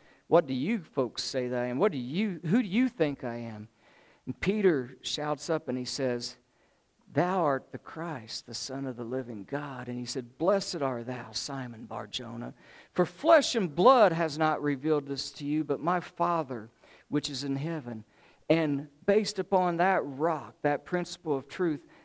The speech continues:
I am going to build my church, and the gates of hell shall not prevail against it. When Jesus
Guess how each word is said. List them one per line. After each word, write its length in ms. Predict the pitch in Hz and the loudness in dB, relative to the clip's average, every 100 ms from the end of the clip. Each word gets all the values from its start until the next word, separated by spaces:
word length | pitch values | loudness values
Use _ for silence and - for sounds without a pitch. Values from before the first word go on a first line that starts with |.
| _ - | _ 4
I 180 | 196 220 | 6 6
am 140 | 190 | 4
going 300 | 165 185 175 | 2 2 2
to 120 | - | -2
build 480 | 147 127 196 180 143 - - | 2 10 10 10 4 -2 -2
my 480 | 147 170 208 175 135 | 6 10 10 10 6
church, 760 | - - 143 104 - - - _ _ _ - | -4 -6 -6 -6 -10 -10 -12 _ _ _ 0
and 160 | 147 | 0
the 120 | 135 127 | 2 0
gates 440 | 135 170 160 - | 0 0 0 -4
of 140 | 139 | -6
hell 300 | 135 170 170 | -2 0 -2
shall 240 | 147 - 127 | -4 -6 -4
not 360 | 135 143 - | -2 -2 -4
prevail 600 | - 147 117 139 131 117 | -6 -4 -2 -4 -4 -8
against 560 | 110 101 156 147 - - | -14 -4 -2 0 -4 -12
it. 140 | 120 - _ _ _ _ _ _ _ _ | -16 -20 _ _ _ _ _ _ _ _
When 320 | 127 151 135 | 0 0 0
Jesus 840 | 117 151 240 233 190 202 190 - - | -2 0 0 0 0 0 0 -4 -8